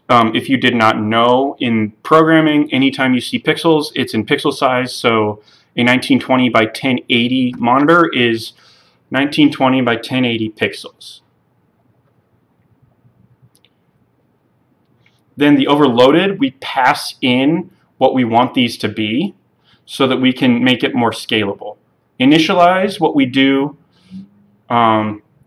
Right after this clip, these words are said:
we create an initial window size of width and height. We set the position relative to the operating system window, and then we name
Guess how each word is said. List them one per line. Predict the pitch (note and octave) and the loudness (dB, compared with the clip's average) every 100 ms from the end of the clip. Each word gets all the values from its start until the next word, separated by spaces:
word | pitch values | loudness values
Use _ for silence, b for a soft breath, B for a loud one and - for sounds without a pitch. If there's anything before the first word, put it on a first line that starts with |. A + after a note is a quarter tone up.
| _ | _
we | B2 B2 A#2 G#2+ | -2 0 0 -2
create | - C#3 B2+ A#2+ - C#3+ | -6 0 2 2 -2 -4
an | A2+ | -2
initial | A2+ B2 - C#3 | -2 -2 -2 -2
window | B2+ B2 A#2 | 0 0 0
size | A#2 B2+ A#2 B2 B2 | 0 0 2 2 -2
of | G#2+ | -4
width | A2+ A#2+ | -4 -4
and | C3+ A#2 | -4 -4
height. | A#2 A#2+ E3 - _ _ b b b b | -2 0 -2 -6 _ _ b b b b
We | B2 | -4
set | - D#3 | 0 -2
the | D#3 | -2
position | C3+ B2+ B2+ D3 F#3+ F3+ E3+ | -2 0 2 0 0 -2 0
relative | C3 B2+ C3+ - C3 C3 | 2 2 2 0 -2 -2
to | - A#2 | -6 -6
the | A#2+ | -2
operating | A2+ A2+ C3+ C#3 | -2 0 0 0
system | D3 D#3 - E3 D#3+ D#3+ - b b b _ _ _ _ - | 0 -4 0 0 2 0 -8 b b b _ _ _ _ -2
window, | D3+ D#3+ E3+ F3+ F3+ | 2 4 6 4 2
and | C3+ | 0
then | C#3 C#3 | 2 2
we | C3+ | 2
name | B2 A#2+ A#2+ B2 C3 C3 C3+ C3+ | 0 -2 0 2 2 0 -2 -6